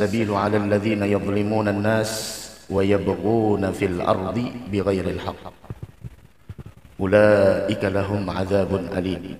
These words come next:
Surah Asy-Syura ayat empat puluh dua. Allah berfirman di dalam Al-Qur'an,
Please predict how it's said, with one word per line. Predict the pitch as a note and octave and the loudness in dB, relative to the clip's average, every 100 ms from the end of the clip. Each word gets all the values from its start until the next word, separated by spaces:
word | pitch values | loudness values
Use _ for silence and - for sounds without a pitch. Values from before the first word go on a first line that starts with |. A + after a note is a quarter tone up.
| - - | -16 -10
Surah | G2+ F#2+ F#2 F#2+ | -4 -2 -2 -4
Asy-Syura | - G2+ G#2+ A2+ - G#2+ - - | -6 -2 0 0 -4 -8 -14 -6
ayat | F#2+ G2 G2 G2 - | -2 -2 -4 -8 -10
empat | F#2+ F2+ F#2 F2+ | -6 -6 -6 -8
puluh | F2+ E2+ E2+ | -6 -6 -6
dua. | F2 E2+ - - - - - - - _ - _ - - - - - - _ - - | -6 -8 -8 -14 -20 -20 -20 -20 -20 _ -20 _ -20 -20 -20 -20 -20 -20 _ -20 -6
Allah | C3+ B2+ A2+ | 2 2 4
berfirman | B2 A#2+ B2+ B2+ | 4 4 2 4
di | B2 | 4
dalam | A#2+ B2 B2 | 6 4 4
Al-Qur'an, | A#2+ A#2+ B2+ - | 2 2 2 4